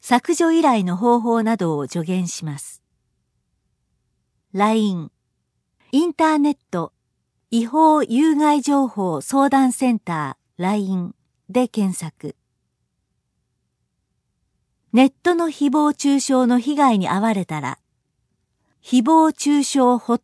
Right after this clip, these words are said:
トライン、セーファーインターネット協会。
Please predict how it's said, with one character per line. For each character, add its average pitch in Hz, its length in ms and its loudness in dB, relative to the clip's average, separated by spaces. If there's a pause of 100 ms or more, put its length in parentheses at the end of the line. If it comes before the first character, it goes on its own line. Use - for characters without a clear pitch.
ト 247 140 0
ラ 233 140 0
イ 180 100 -4
ン、 156 240 -8 (580)
セ 330 320 -2
ー 320 40 -4
フ - 120 -6
ァ 302 220 2
ー - 20 -14
イ 269 140 0
ン 262 60 -2
タ 269 200 0
ー 254 40 0
ネ 247 120 0
ッ 247 140 -6
ト 240 100 -4
協 214 280 -4
会。 143 360 -14